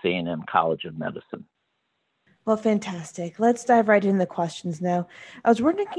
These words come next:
Speaker 2: if you could talk a little bit about the biggest risk you've taken in your career that paid off.
Speaker 1: Laura, my biggest risk,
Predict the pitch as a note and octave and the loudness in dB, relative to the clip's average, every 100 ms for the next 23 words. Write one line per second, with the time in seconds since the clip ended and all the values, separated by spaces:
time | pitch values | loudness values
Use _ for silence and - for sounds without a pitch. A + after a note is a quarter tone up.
0 | - A#3 A#3+ A#3 A#3 G#3+ G3 F#3 G3+ B3 | -6 -2 2 2 2 0 -4 -4 2 4
1 | A3 A3 G#3 F3+ F3 F#3 F3 B3+ D4+ C#4+ | 6 4 6 4 4 0 2 4 2 -2
2 | G3+ F#3+ - G#3 F#3 G3 F#3 F#3+ F#3 F3+ | -2 -2 -2 -6 -2 -2 -2 0 0 -2
3 | F3+ F3 E3 E3+ D#3+ - E3 D#3+ G#2+ D#2 | -4 -2 2 2 2 0 0 2 0 -2
4 | - _ _ _ _ _ _ _ _ _ | -10 _ _ _ _ _ _ _ _ _
5 | _ _ _ _ _ _ _ _ _ _ | _ _ _ _ _ _ _ _ _ _
6 | _ _ _ _ _ _ _ _ _ B2 | _ _ _ _ _ _ _ _ _ 2
7 | B2+ C#3 B2+ B2 D3+ D3+ D#3+ C3+ - F#2+ | 6 8 6 4 4 0 -6 -6 -10 -8
8 | F2+ - | -8 -8